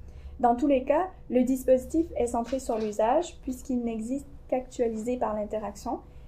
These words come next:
Il partage donc, il me semble, des similitudes avec la post-production. Et par ailleurs, l'étude des usages du cinéma dans la littérature,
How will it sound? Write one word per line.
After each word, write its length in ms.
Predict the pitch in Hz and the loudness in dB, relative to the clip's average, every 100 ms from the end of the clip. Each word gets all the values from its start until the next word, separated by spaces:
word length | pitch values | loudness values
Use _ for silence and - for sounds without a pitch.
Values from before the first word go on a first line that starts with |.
| - | -6
Il 100 | 233 | -4
partage 460 | 240 233 220 214 - | -2 -2 -2 -2 -4
donc, 280 | 214 247 - - - 226 | -4 -4 -8 -16 -14 -8
il 80 | 208 | -8
me 80 | |
semble, 280 | 202 233 247 | -4 -2 2
des 100 | 233 | 2
similitudes 520 | 240 247 226 214 294 | 4 2 2 0 0
avec 240 | 269 226 - | 2 2 0
la 100 | 214 | -2
post-production. 680 | 220 - - 226 214 - - - - - - - - - - - - - | -4 -6 -6 -8 -10 -14 -14 -16 -18 -16 -16 -16 -16 -16 -16 -18 -14 -10
Et 80 | 226 | -4
par 180 | 220 | -2
ailleurs, 400 | 214 220 285 320 | 0 6 6 6
l'étude 320 | 262 226 277 240 | 4 0 -2 -2
des 240 | 240 220 | -2 -2
usages 460 | 220 262 269 254 233 | 0 2 2 0 -6
du 100 | 226 | -8
cinéma 380 | - 233 247 | -6 -2 2
dans 100 | 254 | 2
la 140 | 220 208 | 2 -2
littérature, 640 | 208 220 214 - 294 349 | -2 -4 -4 -4 0 0